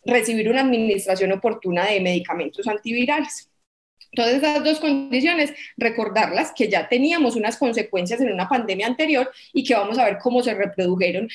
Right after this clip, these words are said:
en nuestros, eh, resultados preliminares del recogest. Entonces,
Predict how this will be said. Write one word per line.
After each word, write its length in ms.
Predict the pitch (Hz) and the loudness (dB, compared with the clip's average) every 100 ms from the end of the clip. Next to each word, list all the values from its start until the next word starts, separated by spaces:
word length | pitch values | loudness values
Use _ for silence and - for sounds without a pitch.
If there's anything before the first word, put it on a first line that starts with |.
| - - | -12 0
en 120 | 220 | 2
nuestros, 640 | 196 190 - 196 190 180 - - | 2 -2 0 2 2 -2 -14 -6
eh, 460 | 208 196 185 185 185 | -2 0 0 -2 0
resultados 640 | 208 220 226 190 180 196 | -2 -2 -2 -2 0 0
preliminares 640 | - 233 190 180 170 165 196 | 0 -2 0 -2 -2 -2 -2
del 140 | 196 | -4
recogest. 600 | - - 170 - - - _ _ _ _ _ _ - - - - _ _ - | -6 -8 -8 -8 -14 -14 _ _ _ _ _ _ -20 -20 -20 -20 _ _ 0
Entonces, 420 | 285 294 370 | 4 4 0